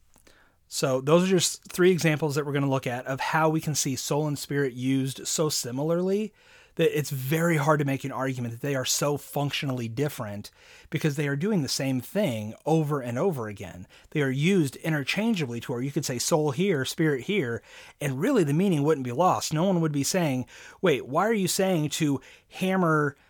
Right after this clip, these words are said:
the nail in with a bulldozer? That doesn't make any sense. Why are you saying to cook the pasta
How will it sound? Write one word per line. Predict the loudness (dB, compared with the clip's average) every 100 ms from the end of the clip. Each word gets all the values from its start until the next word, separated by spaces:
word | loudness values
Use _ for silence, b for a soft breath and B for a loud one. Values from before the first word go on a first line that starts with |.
| b
the | -6 0 2
nail | 4 2 2
in | 0 -2 0
with | 0 -2 -6
a | -4
bulldozer? | 2 2 2 -4 -6 -8 -2
That | 0
doesn't | 2 0
make | -4 -6
any | -8 -8
sense. | -8 -10 -10 -10 -12 B B
Why | 0 2
are |
you | 2 2
saying | 2 2 4 2 0 -2
to | -2 0 0 -2 -6 _ -8
cook | -2 0
the | 0
pasta | 2 4 4 2 -2 -2 -4